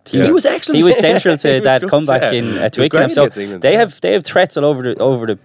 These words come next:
Speaker 1: over the field. I don't think there, no one's gonna underestimate them, but I think Munster, Munster can still get at them. I think if, if both teams play to their p-, potential, you'd imagine that Munster would have enough.
Speaker 3: Yeah.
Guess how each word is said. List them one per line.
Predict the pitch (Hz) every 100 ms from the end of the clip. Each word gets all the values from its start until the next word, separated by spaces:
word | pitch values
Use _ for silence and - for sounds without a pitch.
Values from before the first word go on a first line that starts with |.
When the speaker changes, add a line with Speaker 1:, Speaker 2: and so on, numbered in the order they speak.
| -
Speaker 1:
over | 107
the | 104
field. | - 123 104
I | 104
don't | 123
think | 135 98 -
there, | 107
no | 98 117
one's | 135 117
gonna | 113 107 104
underestimate | 110 104 113 - 110 -
them, | 104
but | 107
I | 110
think | 147 165 - - - -
Munster, | - 139 110
Munster | 139 160 151
can | - 127
still | - 139
get | 127
at | 117 120
them. | 117
I |
think | 120 170
if, | 160 - - - _
if | 127 -
both | 139 143
teams | - 139 123
play | - 120
to | -
their | 110
p-, | - 107 _ _ -
potential, | 120 - 120 117 107 98
you'd | - 113 110
imagine | 107 110 107 101
that | 92
Munster | 104 104 -
would | 101
have | 101 101
enough. | 98 92 -
Speaker 3:
Yeah. | 104 92